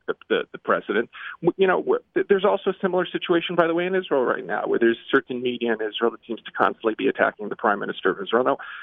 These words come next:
let me, let me give you that example. You know, we know how to be critical of Prime Minister Netanyahu. There's investigations that are going on right now, but we also know how to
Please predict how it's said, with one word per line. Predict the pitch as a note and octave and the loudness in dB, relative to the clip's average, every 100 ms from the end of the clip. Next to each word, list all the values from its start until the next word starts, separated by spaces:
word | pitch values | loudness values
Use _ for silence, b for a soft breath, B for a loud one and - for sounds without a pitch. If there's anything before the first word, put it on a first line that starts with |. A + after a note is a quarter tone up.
| B | B
let | D#3+ F#3 | 0 2
me, | |
let | F#3+ | 2
me | G3 | 2
give | F3+ | 2
you | G3 | 2
that | F#3+ A#3 | 2 2
example. | F#3+ A2 F#2+ G2 | -2 -2 -4 -2
You | G2+ | 2
know, | B2 | 2
we | C3+ | 2
know | D#3+ | 2
how | D3 | 2
to | D3 | -2
be | C3+ | -4
critical | - C3 - C3 | 2 2 4 0
of | - | 0
Prime | B2 A#2 | -4 -2
Minister | A2+ - A2 | -6 -2 -4
Netanyahu. | G#2 - G#2+ G#2 F#2 A#2+ A2+ | -4 -4 -2 0 0 0 -4
There's | G2+ | -6
investigations | G#2+ G#2+ - G#2+ G#2+ G#2+ A#2 | -4 -4 -2 2 2 2 -2
that | G2+ | 2
are | G#2+ | 2
going | G#2+ G2+ | 2 -2
on | G#2 G#2 | -4 -2
right | G#2 - | -4 -4
now, | G#2 - | -4 0
but | D3 | 2
we | D3+ | 4
also | D#3 - | 2 0
know | D#3 C#3+ D3 | -2 0 2
how | |
to | B2 | 0